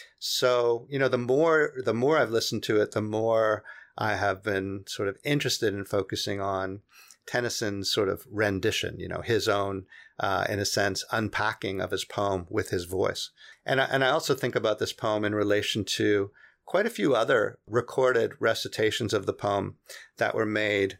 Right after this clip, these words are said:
sort of soon after, uh, sort of in, in, at the end of the nineteenth century into the early twentieth century, but,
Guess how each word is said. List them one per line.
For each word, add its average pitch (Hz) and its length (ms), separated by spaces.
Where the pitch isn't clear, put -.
sort - 200
of - 80
soon 165 260
after, 104 540
uh, 104 200
sort 104 200
of 101 220
in, 127 300
in, 139 160
at 117 140
the 117 240
end 135 220
of 120 100
the 113 60
nineteenth 107 380
century 104 420
into 101 180
the 98 160
early 98 240
twentieth 98 360
century, 98 420
but, - 240